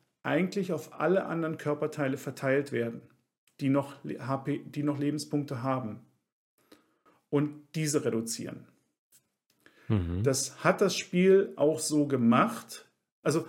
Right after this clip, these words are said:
Speaker 1: so sollte es funktionieren, sodass quasi, eigentlich sollte es so sein,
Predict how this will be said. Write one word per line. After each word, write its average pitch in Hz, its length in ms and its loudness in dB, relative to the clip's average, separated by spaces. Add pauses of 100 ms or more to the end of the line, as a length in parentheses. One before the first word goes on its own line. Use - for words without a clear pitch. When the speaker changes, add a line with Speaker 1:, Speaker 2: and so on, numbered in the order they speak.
Speaker 1:
so 185 260 8
sollte 208 240 6
es - 100 -2
funktionieren, 160 560 2
sodass 143 360 2
quasi, 165 680 0 (880)
eigentlich 196 280 4
sollte 180 200 4
es 175 80 2
so 180 140 4
sein, 175 380 2